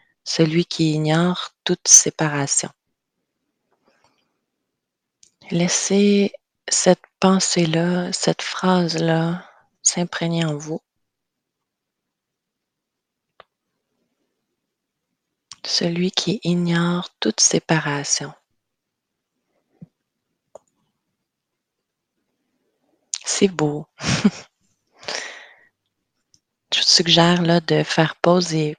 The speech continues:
peut-être prendre un cinq minutes juste pour laisser cette phrase-là en suspens pendant que vous méditez, si vous le choisissez.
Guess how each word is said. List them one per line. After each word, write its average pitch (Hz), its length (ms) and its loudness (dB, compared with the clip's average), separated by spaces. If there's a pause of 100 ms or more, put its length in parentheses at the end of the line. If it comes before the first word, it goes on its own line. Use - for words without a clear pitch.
peut-être - 340 0
prendre 170 280 0
un 160 120 4
cinq - 380 0
minutes 165 460 -4
juste 220 360 0
pour 165 160 0
laisser 165 400 2
cette - 260 -2
phrase-là 175 800 0 (260)
en 165 120 0
suspens 185 720 2
pendant 175 320 -2
que 180 60 -4
vous 180 100 0
méditez, 190 600 2
si - 220 2
vous 247 120 4
le 214 60 6
choisissez. - 640 -2